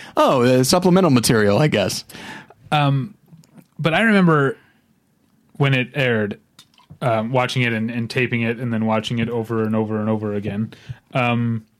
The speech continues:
Speaker 2: thinking that it felt more, more cinematic than most T V of the time.
Speaker 1: Hmm.
Speaker 2: Rewatching it, it's,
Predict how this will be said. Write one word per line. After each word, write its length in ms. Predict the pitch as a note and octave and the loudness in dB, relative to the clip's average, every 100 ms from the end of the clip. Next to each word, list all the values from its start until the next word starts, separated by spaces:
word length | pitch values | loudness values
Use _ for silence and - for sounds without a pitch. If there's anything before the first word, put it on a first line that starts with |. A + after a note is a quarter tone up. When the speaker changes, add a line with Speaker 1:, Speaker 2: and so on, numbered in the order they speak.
| _ _ _ _ _ | _ _ _ _ _
Speaker 2:
thinking 440 | - F3 E3+ D3+ | -4 -2 0 0
that 120 | C3+ B2+ | 0 0
it 160 | B2 | -2
felt 320 | - A#2+ A#2 | -4 -4 -2
more, 420 | C3 A2 A2 G#2 - _ _ _ _ _ _ _ _ _ | 0 2 2 0 -4 _ _ _ _ _ _ _ _ _
more 180 | C3 A#2+ | -2 0
cinematic 560 | - B2 A2 A2 G2+ | 0 0 0 0 -2
than 140 | - G#2 | -2 0
most 240 | G#2 G2+ | 0 -4
T 160 | - A2 | -4 -2
V 320 | G#2+ G2+ G2+ | -2 -2 -6
of 240 | - B2 G#2 | -6 -8 -6
the 80 | G#2+ | -6
time. 360 | A#2+ G#2 E2 | -4 -4 -4
Speaker 1:
Hmm. 140 | E2+ G#2+ - _ _ _ _ _ _ - | -4 -4 -8 _ _ _ _ _ _ -4
Speaker 2:
Rewatching 640 | C#3+ G3+ G3+ F#3 F3+ F#3+ E3+ | 2 4 4 2 0 0 0
it, 160 | D3+ - | -2 -4
it's, 500 | D3 - - - | -4 -2 -2 -4